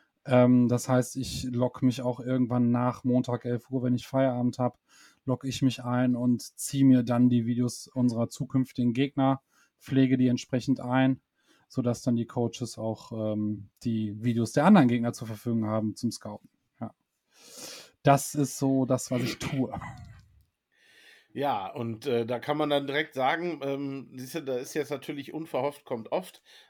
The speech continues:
Speaker 2: ähm, ist halt eben eine andere Stelle, wie du erst gedacht hast, aber, ähm, du bist halt da ja jetzt dann diese Saison, ähm, in einem neuen Franchise,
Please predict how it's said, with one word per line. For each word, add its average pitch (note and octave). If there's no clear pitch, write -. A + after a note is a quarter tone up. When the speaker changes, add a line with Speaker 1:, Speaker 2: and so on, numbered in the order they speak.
Speaker 2:
ähm, B2+
ist -
halt C3
eben C3+
eine -
andere C#3
Stelle, C#3
wie B2
du B2
erst -
gedacht B2
hast, D3
aber, A#2+
ähm, A2+
du B2+
bist D3
halt C#3
da C3+
ja C3
jetzt B2+
dann A#2+
diese C3
Saison, B2+
ähm, B2+
in -
einem A#2
neuen C#3+
Franchise, D#3+